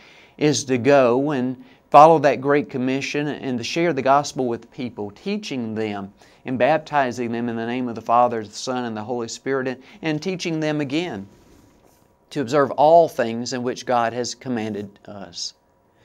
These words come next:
I want us to go on from there and to consider at the middle of this verse, in verse five, it says, "And Paul was compelled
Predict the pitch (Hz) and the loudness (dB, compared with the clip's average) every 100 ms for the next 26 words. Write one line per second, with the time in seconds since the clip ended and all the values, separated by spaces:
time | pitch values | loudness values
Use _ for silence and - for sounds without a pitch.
0 | _ - - - 240 247 175 160 151 147 | _ -20 -6 2 2 2 2 4 4 2
1 | 139 127 117 117 131 123 113 117 117 113 | 0 -4 -2 2 4 4 0 -4 -6 -6
2 | 110 113 - 170 139 120 - _ _ _ | -8 -6 -2 2 2 0 -6 _ _ _
3 | _ _ _ - - - 160 - 131 123 | _ _ _ -20 -20 -2 0 0 0 -2
4 | 139 127 120 135 _ _ _ _ _ 143 | 0 0 -6 -16 _ _ _ _ _ -2
5 | 160 208 190 117 135 127 - 113 117 101 | 0 2 2 2 2 0 -2 -2 -2 -2
6 | 98 - 113 107 110 170 165 - 139 120 | -4 -8 -8 -8 -2 -2 -2 0 2 4
7 | 110 110 - - 139 135 131 - 113 107 | 2 -2 -6 -2 2 2 2 -2 -10 -6
8 | - 175 185 180 151 135 127 - 135 113 | 4 6 6 4 2 0 -2 -8 -8 -8
9 | 107 - 185 180 180 180 170 156 | -8 -10 -6 -4 -2 -2 -4 -8